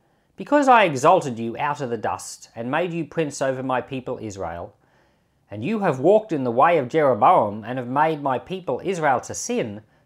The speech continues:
to provoke me to anger with their sins, behold, I will utterly sweep away Baasha and his house, and I will make your house like the house of Jeroboam, the son of Nebat.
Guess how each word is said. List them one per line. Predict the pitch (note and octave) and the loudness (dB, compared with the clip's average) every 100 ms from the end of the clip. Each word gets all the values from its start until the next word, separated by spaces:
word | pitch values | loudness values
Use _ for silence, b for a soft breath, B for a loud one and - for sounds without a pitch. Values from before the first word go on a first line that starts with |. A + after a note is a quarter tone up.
| _ | _
to | - E3+ | -6 -4
provoke | E3+ B2+ F3+ G3 | -2 2 4 2
me | F3 D#3 | -6 -8
to | B2+ - | -10 -12
anger | G3+ A3+ E3+ | -10 -6 -4
with | A#2+ - | -4 -4
their | G#2 | -8
sins, | F#2 - F2 E2+ - - b b b | -10 -12 -16 -16 -18 -20 b b b
behold, | - A#2+ E3 F#3 C#3+ A2+ - | -12 2 6 6 4 -2 0
I | E3+ | 2
will | D#3 B2 | 4 4
utterly | D3+ D#3 C3+ A2+ | 4 2 2 0
sweep | - - G#3 B3+ A3 | -4 -2 0 0 2
away | F3+ F3 | 4 4
Baasha | D3+ D3+ C3+ - A#2 | 6 4 4 0 -2
and | C#3 B2 | -2 -2
his | A2+ - | -6 -8
house, | A2 F#2 - - | -8 -8 -14 -14
and | A#2 | -2
I | C#3 | 0
will | C#3+ B2+ | 2 0
make | C#3 E3+ F3+ | 0 -2 0
your | D#3 | -2
house | D3 D3 - | 0 -2 -2
like | C#3 - | -4 -4
the | G2+ - | -10 -6
house | E3 - - | -6 -6 -6
of | A#2+ G#2 | -8 -6
Jeroboam, | C3 C#3+ A#2+ A2+ G2 E2+ | -4 -4 0 0 0 -4
the | E2+ | -12
son | - C3+ B2+ | -12 -10 -8
of | G#2 F#2 | -10 -12
Nebat. | G#2+ A2+ E2 - | -12 -12 -12 -16